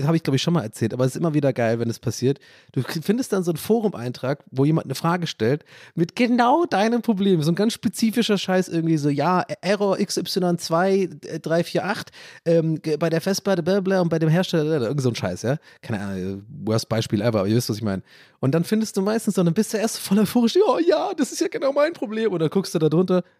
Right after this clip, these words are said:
keine <laughs> Antworten. Beitrag von zweitausendneun. <laughs> So, ja?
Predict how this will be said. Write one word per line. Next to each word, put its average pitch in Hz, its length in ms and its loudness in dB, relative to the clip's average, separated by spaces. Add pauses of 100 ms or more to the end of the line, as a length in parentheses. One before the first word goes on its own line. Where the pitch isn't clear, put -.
(100)
keine 156 400 0
<laughs> 156 100 2
Antworten. 302 680 0 (320)
Beitrag 139 400 -2
von 120 180 0
zweitausendneun. 101 1000 -2
<laughs> - 680 -4
So, 113 200 -8 (380)
ja? 147 120 0